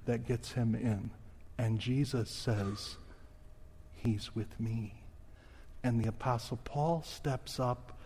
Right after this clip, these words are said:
and he hasn't done anything to get him in either. And Jesus says, "He's with me." And I step up, and I look at Jesus.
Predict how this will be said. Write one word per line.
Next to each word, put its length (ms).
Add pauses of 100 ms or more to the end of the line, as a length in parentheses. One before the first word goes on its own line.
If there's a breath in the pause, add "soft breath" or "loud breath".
(500 loud breath)
and 100
he 200
hasn't 360
done 180
anything 480
to 120
get 220
him 500 (240)
in 280
either. 600 (1040 loud breath)
And 220
Jesus 480
says, 400 (160)
"He's 580 (380)
with 280
me." 340 (260)
And 320
I 300
step 500
up, 160 (800 loud breath)
and 200
I 200
look 320
at 220
Jesus. 840